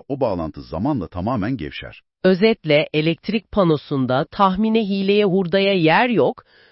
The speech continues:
Speaker 2: Sığıyorsa uyar demiyoruz kesinlikle.
Speaker 1: Kesinlikle demiyoruz.
Speaker 2: Pano etiketini okuyoruz, C E işaretini ve yerel T S E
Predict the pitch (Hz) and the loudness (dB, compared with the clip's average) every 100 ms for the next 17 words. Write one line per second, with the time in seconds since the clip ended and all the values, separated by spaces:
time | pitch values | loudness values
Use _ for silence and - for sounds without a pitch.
0 | _ _ - 220 240 254 214 - 208 240 | _ _ 0 2 6 6 4 4 2 2
1 | 415 _ - 220 220 233 262 160 202 214 | 2 _ -2 4 6 4 2 2 4 6
2 | 175 147 139 - 156 - 139 131 - 127 | 4 4 -2 -4 -6 -2 -2 -2 -4 -8
3 | 113 104 98 123 135 123 107 92 85 76 | -8 -8 -4 0 0 0 -2 -2 -4 -6
4 | 69 - _ _ - 330 320 - - 262 | -10 -18 _ _ -6 -4 -4 -8 -10 -12
5 | - 247 - 196 - 269 214 175 269 - | -6 -4 -2 -4 -6 -2 -2 -2 -6 -14
6 | _ _ - 196 214 202 233 196 - 160 | _ _ -4 0 0 2 0 0 -4 -8
7 | 170 147 147 - 147 156 269 - _ _ | -4 -2 -4 -6 -4 -2 -2 -4 _ _
8 | 208 214 214 220 233 262 - 226 214 - | -2 0 2 2 2 0 -4 -4 -4 -2
9 | 214 196 214 | -2 0 -2